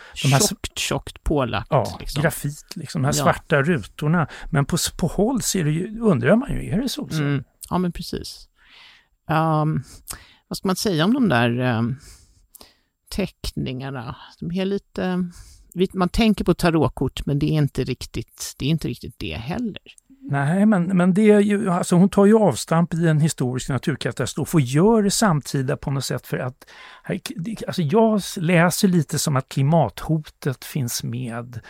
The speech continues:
Speaker 2: Mm.
Speaker 1: Också just alternativa energikällor då, solpaneler, och alltså att det, att det är väldigt s-, lyfter upp den här historiska händelsen till någonting väldigt samtida,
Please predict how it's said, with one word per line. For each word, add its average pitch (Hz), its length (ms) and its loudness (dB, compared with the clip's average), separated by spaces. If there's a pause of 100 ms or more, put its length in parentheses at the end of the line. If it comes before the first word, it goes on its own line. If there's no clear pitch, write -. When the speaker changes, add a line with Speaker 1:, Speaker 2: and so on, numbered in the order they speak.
Speaker 2:
Mm. 180 260 2
Speaker 1:
Också 180 180 -2
just 135 340 -4 (300)
alternativa 139 800 0
energikällor 123 840 -2
då, 113 180 -4
solpaneler, 123 1120 -4 (400)
och - 380 -4
alltså 123 260 -2
att 131 220 -4
det, 143 240 -6
att 131 160 -6
det 147 100 2
är 135 40 2
väldigt 131 340 4
s-, - 120 -2 (200)
lyfter 180 380 2
upp 214 240 4
den 208 140 2
här 131 120 4
historiska 123 600 -2
händelsen 113 520 0
till 123 200 -2
någonting 131 280 -4
väldigt 123 300 -2
samtida, 160 840 0